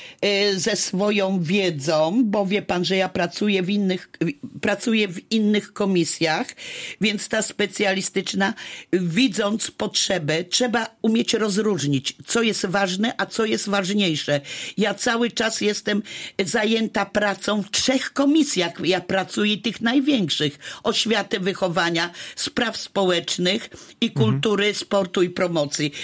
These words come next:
Speaker 1: To są ciągle niedoinwestowane. Ale proszę zobaczyć, jak się ruszyły remonty,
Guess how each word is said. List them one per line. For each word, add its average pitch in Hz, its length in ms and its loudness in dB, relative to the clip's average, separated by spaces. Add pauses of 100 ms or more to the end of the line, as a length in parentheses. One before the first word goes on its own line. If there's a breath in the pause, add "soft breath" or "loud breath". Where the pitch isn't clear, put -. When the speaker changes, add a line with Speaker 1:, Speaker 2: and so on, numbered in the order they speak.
(260 loud breath)
Speaker 1:
To 262 120 4
są 240 260 2
ciągle 254 640 4
niedoinwestowane. 208 1900 2 (320 loud breath)
Ale 208 180 2
proszę 240 300 0
zobaczyć, 180 540 0
jak 190 160 -2
się 196 160 0
ruszyły 185 480 2
remonty, 180 640 2